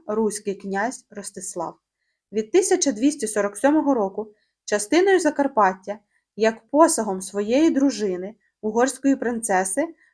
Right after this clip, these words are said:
володів Лев Данилович. Контроль над материзною зберігав їхній син Юрій.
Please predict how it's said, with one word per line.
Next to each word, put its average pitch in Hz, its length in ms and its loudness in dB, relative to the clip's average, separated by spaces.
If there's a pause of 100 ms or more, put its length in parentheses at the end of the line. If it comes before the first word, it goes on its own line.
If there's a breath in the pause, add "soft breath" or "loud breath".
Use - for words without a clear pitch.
(120)
володів 208 640 0
Лев 190 360 -2
Данилович. 185 720 -6 (440)
Контроль 254 560 4 (140)
над 214 420 0
материзною 247 800 0
зберігав 208 520 0
їхній 196 420 -8
син 233 400 -6 (200)
Юрій. 170 460 -8